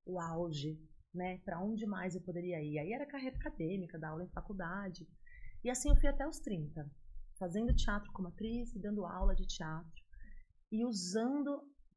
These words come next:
a possibilidade de estar ali forjando pessoas sempre com foco muito forte no desenvolvimento do sujeito, no, no, no autoconhecimento, mas no autoconhecimento como um senso de responsabilidade.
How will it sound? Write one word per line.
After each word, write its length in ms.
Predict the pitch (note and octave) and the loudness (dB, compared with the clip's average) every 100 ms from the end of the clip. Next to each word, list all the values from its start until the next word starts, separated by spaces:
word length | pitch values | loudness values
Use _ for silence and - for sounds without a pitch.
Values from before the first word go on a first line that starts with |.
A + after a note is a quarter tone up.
| _ _ - | _ _ -6
a 120 | G3+ | -6
possibilidade 720 | - A3+ A#3 G#3 G3+ F#3 F3+ | -2 -4 -2 -2 0 0 -2
de 80 | F3+ | -4
estar 140 | - | -4
ali 140 | F3+ F#3 | -4 -4
forjando 500 | - F3+ E3+ F#3 F#3+ | -6 -6 -4 -4 -4
pessoas 640 | F#3+ F#3 - G3 G3+ - - | -6 -6 -4 -4 -6 -8 -10
sempre 600 | - - A3+ A#3 A3+ A3 | -10 -8 -4 -4 -4 -8
com 140 | G#3 - | -8 -8
foco 260 | F#3 F#3+ - | -8 -8 -2
muito 520 | G3 G3 G#3 A3+ - | 0 2 2 0 -6
forte 360 | F3+ E3+ E3 F#3 | -6 -6 -6 -8
no 80 | |
desenvolvimento 720 | F3 F3 F3 F3+ F3+ E3+ F3 F3 | -6 -6 -6 -6 -4 -6 -6 -10
do 100 | E3+ | -12
sujeito, 680 | - E3 E3 D3 D3 - D#3 _ _ _ | -12 -8 -8 -8 -12 -16 -20 _ _ _
no, 140 | - F3+ | -8 -6
no, 320 | E3+ F#3+ F#3+ | -2 -2 0
no 200 | F#3+ F3+ | 0 2
autoconhecimento, 1080 | F#3 A3+ A#3 G3 F3+ - D#3+ D3 D#3 D#3 E3+ - _ _ _ _ | 4 2 -2 -8 -8 -6 -6 -4 -6 -10 -14 -16 _ _ _ _
mas 260 | - F3 F#3 | -8 -6 -2
no 100 | G3 | -2
autoconhecimento 880 | F#3+ G3 - F#3+ - F#3 F3+ F#3+ F#3 - - | -2 -4 -6 -6 -4 -6 -6 -8 -12 -16 -16
como 300 | - G3 F#3+ | -6 -4 -4
um 80 | G3 | -4
senso 560 | - F#3 G3 F#3+ G3+ | -6 -4 -4 -6 -10
de 220 | E3+ D#3+ F#3 | -10 -8 -6
responsabilidade. 1600 | E3+ F3+ G3 - - F#3 F3+ - E3 D#3+ D#3+ D#3+ - - - | -4 -6 -6 -8 -8 -10 -10 -10 -10 -8 -10 -12 -18 -18 -18